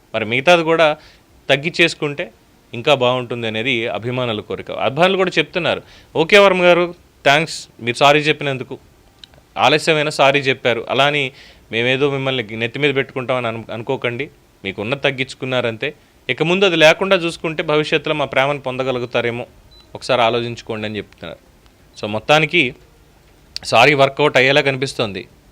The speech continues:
మెగాస్టార్, ఆ, గురించి మాట్లాడేంత అనుభవం లేకపోయినప్పటికీ కూడా ఓ రెండు విషయాలు ఇలా పంచుకోవడం అనేది ఆనందంగానే ఉంది. So వర్మ గారు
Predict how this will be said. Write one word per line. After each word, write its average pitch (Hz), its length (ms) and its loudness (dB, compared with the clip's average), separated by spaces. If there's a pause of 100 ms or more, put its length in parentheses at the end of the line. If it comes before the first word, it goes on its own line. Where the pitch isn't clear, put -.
(500)
మెగాస్టార్, 139 600 2
ఆ, 123 360 2
గురించి 120 440 -6
మాట్లాడేంత 113 1000 -2 (720)
అనుభవం 135 380 -2
లేకపోయినప్పటికీ 127 800 -2
కూడా 131 320 -4 (840)
ఓ 101 40 -8
రెండు 110 180 -4
విషయాలు 135 300 2
ఇలా 131 100 0
పంచుకోవడం 123 480 -4
అనేది 120 260 -4
ఆనందంగానే 113 500 -6
ఉంది. 87 200 -14 (840)
So 104 60 -6
వర్మ 104 280 -2
గారు 160 260 4